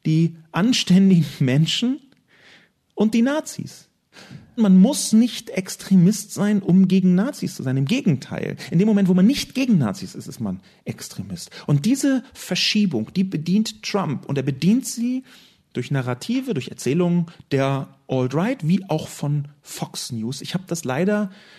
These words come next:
dass Alt-Left, also ein erfundener Begriff ist, nicht ausreichend deutlich gemacht in meiner Kolumne. Das hätte das, äh, noch viel runder gemacht, ein Versäumnis leider. Ein weiteres Instrument, ziemlich spannend, was häufig benutzt wird, ist das schon erwähnte Whataboutism.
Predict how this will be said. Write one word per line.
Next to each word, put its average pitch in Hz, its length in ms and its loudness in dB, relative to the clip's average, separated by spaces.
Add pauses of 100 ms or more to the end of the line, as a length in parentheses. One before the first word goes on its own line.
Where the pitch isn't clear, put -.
(180)
dass 143 220 -6
Alt-Left, 147 560 -2
also - 160 -6
ein 131 260 -2
erfundener 196 540 2
Begriff 180 320 -2
ist, - 180 -8
nicht - 380 -4
ausreichend 127 600 -6
deutlich - 380 -2
gemacht - 460 -8 (520)
in 117 200 -2
meiner 107 260 -2
Kolumne. 107 460 -6
Das 131 200 -8
hätte 135 200 -4
das, - 320 -10 (640)
äh, 120 220 -4
noch 117 160 -4
viel - 180 -2
runder 143 260 2
gemacht, 110 340 -2
ein 117 80 -4
Versäumnis 110 680 -2
leider. 143 400 -6 (360)
Ein 143 220 2
weiteres 190 520 -2
Instrument, 185 920 0 (440)
ziemlich 151 600 0
spannend, 147 600 -4
was 127 180 -8
häufig 135 320 -4
benutzt 135 300 -4
wird, 131 140 -4
ist - 180 -10
das - 200 -8
schon 139 140 -6
erwähnte 120 340 -4
Whataboutism. 127 800 0